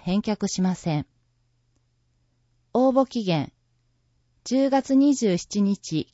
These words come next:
金曜日、必着。応募先、問い合わせ。多文化共生課。電話、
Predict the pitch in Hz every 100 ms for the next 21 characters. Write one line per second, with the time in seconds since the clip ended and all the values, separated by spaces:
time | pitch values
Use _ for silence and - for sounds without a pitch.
0 | _ - 226 240 240 226 151 143 - _
1 | _ _ _ 185 - 185 180 165 160 _
2 | _ _ _ _ _ _ _ _ _ _
3 | _ _ _ - 233 240 240 - 220 -
4 | 202 190 - - 196 214 220 208 214 -
5 | 180 - _ _ _ _ _ _ _ _
6 | _ - 202 269 277 208 180 180 185 -
7 | 180 175 - 156 156 - _ _ _ _
8 | _ _ _ _ _ _ - 220 233 226
9 | 220 208